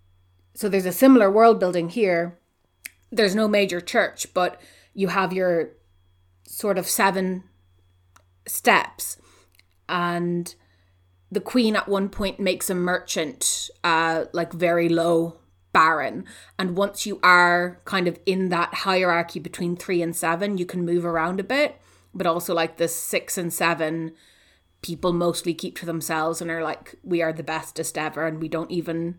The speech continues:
we still look down on, like, if you're four or five, even though you're still a posho. And it's, it's very fun and new and, like, historical without being just taking from a real world system.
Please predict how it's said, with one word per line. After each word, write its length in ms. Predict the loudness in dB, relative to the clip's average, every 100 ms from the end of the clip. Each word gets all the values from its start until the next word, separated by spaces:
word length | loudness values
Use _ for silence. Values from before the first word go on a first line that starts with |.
| -6
we 100 | -4
still 260 | 0 4
look 240 | 4 2 2
down 320 | 2 2 0
on, 100 | -6
like, 260 | -10 -12 -20 _ -14 -10
if 220 | -8 -8
you're 100 | -10
four 380 | -8 -4 -4 -2
or 120 | -6
five, 580 | -6 -6 -4 -6 -8 -8
even 240 | -12 -8 -6
though 120 | -4
you're 200 | -4 -6
still 300 | -6 -6 -8
a 40 |
posho. 540 | -8 -12 -12 -10 -10 -10 -12 -14 -12 -16 -20 -20 -20 -20 _ -6
And 140 | -4
it's, 340 | -4 -8 -16 -18 _ -18 -16 -6 -2
it's 180 | 0 2
very 840 | 6 8 8 4 0 -2 -2 -4 -2
fun 380 | 0 0 0 -4 -8
and 220 | -6 -4 -2
new 480 | 2 2 2 -2 -4
and, 340 | -4 -2 -4 -4
like, 380 | 0 0 -2 -14 _ _ _ _ -16
historical 840 | -10 -8 -2 2 2 2 2 4
without 400 | 4 2 0 -2
being 540 | 0 2 2 2 -2 -4 -14 -8
just 340 | -4 -4 -4
taking 600 | -2 -2 0 -2 -2 -4 -12 _
from 200 | -8 -4
a 300 | 0 -2 -4 -6
real 220 | -4 -4
world 220 | -4 -8
system. 420 | -8 -10 -10 -12